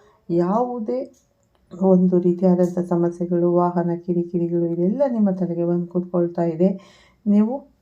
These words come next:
ಬೇಡ ಅಂತಂದು ತ-, ತಲೆ ಮೇಲೆ ಬಂದೆಲ್ಲ ಕೂತ್ಕೊಳ್ತಾ ಇದೆ. ಎಲ್ಲ ಅನುಕೂಲಗಳು ಒಳ್ಳೆಯದು ಅನಿಸುತ್ತೆ,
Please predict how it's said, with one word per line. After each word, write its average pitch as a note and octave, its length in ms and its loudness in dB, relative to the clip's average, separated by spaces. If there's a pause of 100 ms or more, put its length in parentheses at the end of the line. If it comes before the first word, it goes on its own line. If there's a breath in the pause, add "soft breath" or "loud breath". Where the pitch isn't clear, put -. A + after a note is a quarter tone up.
(1120)
ಬೇಡ G#3+ 420 2
ಅಂತಂದು G#3 480 -2
ತ-, F3 340 2
ತಲೆ F3+ 260 0
ಮೇಲೆ F3 340 4
ಬಂದೆಲ್ಲ E3+ 500 -2
ಕೂತ್ಕೊಳ್ತಾ F3+ 580 -4
ಇದೆ. D#3 220 -8 (140)
ಎಲ್ಲ E3+ 280 -2
ಅನುಕೂಲಗಳು E3+ 640 -4
ಒಳ್ಳೆಯದು E3 440 -4
ಅನಿಸುತ್ತೆ, F#3 420 -4